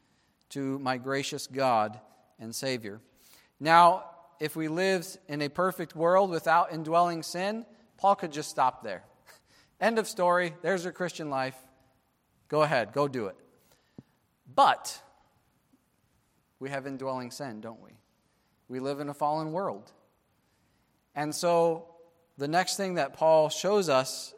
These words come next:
in Romans chapter twelve is the process of the Christian life. And we see that in verse two. Romans chapter twelve, verse two. "Do not be conformed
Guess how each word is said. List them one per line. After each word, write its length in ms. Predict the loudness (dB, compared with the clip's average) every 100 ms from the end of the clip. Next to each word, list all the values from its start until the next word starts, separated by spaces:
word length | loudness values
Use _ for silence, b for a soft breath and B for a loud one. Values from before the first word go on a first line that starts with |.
| _ -8
in 220 | -8 -4
Romans 360 | -2 -2 -4
chapter 340 | -2 -2 -2 -8
twelve 520 | -4 0 0 0 -8 -20 _ b b b b
is 400 | -6 -4 -2 -6 -10
the 140 | -12
process 1120 | -12 -2 8 10 10 6 2 0 -2 -10 -12 -18 _ _ _ _ 2
of 300 | 6 6 4
the 80 | -6
Christian 340 | -4 -6 -4
life. 220 | -2 -2
And 80 | -4
we 80 | -6
see 160 | -4 2
that 200 | 0 0
in 80 |
verse 260 | -6 -6 -6
two. 360 | -6 -4 -4 -4
Romans 400 | -4 -2 -4 -8
chapter 340 | -6 -6 -6 -14
twelve, 460 | -2 2 2 0 -12 _ b b b b b _
verse 240 | -8 -8 -8
two. 400 | -4 -4 -4 -14 _ _ _ _ _ _ _ _ -20 b b b b _
"Do 160 | -2 -2
not 460 | 4 6 6 4
be 180 | -2 -2
conformed 920 | -2 -6 -6 -2 2 2 -2 -6 -14